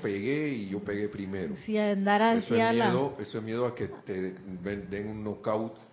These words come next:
Speaker 1: a que te ganen, miedo a, a parecer débil. Y,
Speaker 2: Ajá.
Speaker 1: y muchas veces la gente piensa que eso es, no, que eso es signo de fortaleza.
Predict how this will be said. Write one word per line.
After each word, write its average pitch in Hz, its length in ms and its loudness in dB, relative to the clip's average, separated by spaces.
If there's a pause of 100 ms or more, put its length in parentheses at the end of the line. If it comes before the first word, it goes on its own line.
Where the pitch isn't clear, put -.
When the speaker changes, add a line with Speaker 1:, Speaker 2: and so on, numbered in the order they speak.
(320)
Speaker 1:
a - 80 -8
que 95 140 -6
te 95 160 -8
ganen, 107 540 -4 (460)
miedo 101 300 -2
a, 92 320 -2
a 85 80 -6
parecer 92 420 -6
débil. 82 420 -4 (280)
Y, 214 60 -8
Speaker 2:
Ajá. 196 440 4
Speaker 1:
y 170 60 -2
muchas 175 260 -4
veces 104 300 -2
la 92 100 -2
gente 92 240 -4
piensa 104 500 -6
que 90 200 -4
eso 98 280 -2
es, 101 140 -4
no, 104 160 -4
que - 80 -8
eso - 140 -8
es 95 80 -6
signo 101 260 -4
de 92 80 0
fortaleza. 82 640 -6